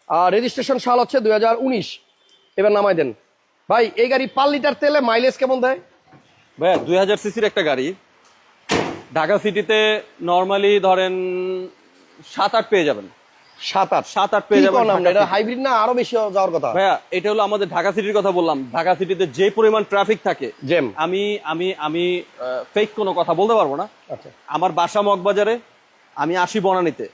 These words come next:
Speaker 1: হুম।
Speaker 2: আমি এইখানে চালাই, এই মগবাজার ম-, বনানী কি পরিমাণ ট্রাফিক থাকে, এখানে আমি আট পেয়েছি।
Speaker 1: আট পাইছেন?
Speaker 2: এই জ্যামের মধ্যে জ্যাম
Speaker 1: তার মানে
Speaker 2: ফেলে
Speaker 1: ফ্রি
Speaker 2: এসি
Speaker 1: রুট
Speaker 2: দিয়ে।
Speaker 1: পাইলে আপনি বারো তেরো পর্যন্ত পাবেন। আরো
Speaker 2: বারো
Speaker 1: বেশি
Speaker 2: তেরো
Speaker 1: পাবেন।
Speaker 2: ফ্রি রোডে, ফ্রি রোডে মিনিমাম তেরো থেকে চোদ্দ যাবে।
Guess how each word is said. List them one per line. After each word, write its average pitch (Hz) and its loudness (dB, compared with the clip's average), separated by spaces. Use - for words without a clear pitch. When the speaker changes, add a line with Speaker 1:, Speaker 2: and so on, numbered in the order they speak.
Speaker 1:
হুম। 113 -10
Speaker 2:
আমি 180 -2
এইখানে 214 0
চালাই, 208 2
এই 170 2
মগবাজার 190 0
ম-, 180 -2
বনানী 170 0
কি 214 -10
পরিমাণ 214 2
ট্রাফিক 190 0
থাকে, 127 -4
এখানে 233 -2
আমি 240 -2
আট 196 0
পেয়েছি। - 0
Speaker 1:
আট 160 -2
পাইছেন? 127 0
Speaker 2:
এই 226 4
জ্যামের 214 2
মধ্যে 214 2
জ্যাম 185 2
Speaker 1:
তার 240 2
মানে 277 2
Speaker 2:
ফেলে 233 2
Speaker 1:
ফ্রি 277 4
Speaker 2:
এসি 294 6
Speaker 1:
রুট 320 2
Speaker 2:
দিয়ে। 202 -2
Speaker 1:
পাইলে 302 2
আপনি 294 0
বারো 269 2
তেরো 262 0
পর্যন্ত 220 -6
পাবেন। 143 -4
আরো 127 -14
Speaker 2:
বারো 156 2
Speaker 1:
বেশি 208 0
Speaker 2:
তেরো 247 2
Speaker 1:
পাবেন। 123 0
Speaker 2:
ফ্রি 226 0
রোডে, 247 2
ফ্রি 202 -4
রোডে 220 2
মিনিমাম 214 0
তেরো 214 -2
থেকে 202 -2
চোদ্দ 240 0
যাবে। 127 -2